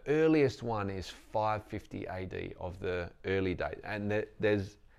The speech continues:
some more after that. But the earliest documented evidence of that is five fifty A D,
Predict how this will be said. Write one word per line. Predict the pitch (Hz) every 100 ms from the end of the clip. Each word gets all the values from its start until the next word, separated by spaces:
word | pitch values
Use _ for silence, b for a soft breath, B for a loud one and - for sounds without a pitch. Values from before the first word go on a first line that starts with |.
| b
some | - - 131 120
more | 117 110 101
after | 95 110 120 - 87
that. | 78 - - b b b b b b -
But | 104
the | - -
earliest | 135 151 143 104 - - - - - - - - - - - - - - - - - - - -
documented | 117 117 - 110 98 92 98
evidence | - 98 98 95 90
of | 90
that | 92 87 -
is | 92 85 - - - -
five | 101 92
fifty | 95 92 98
A | 87 85
D, | 92 92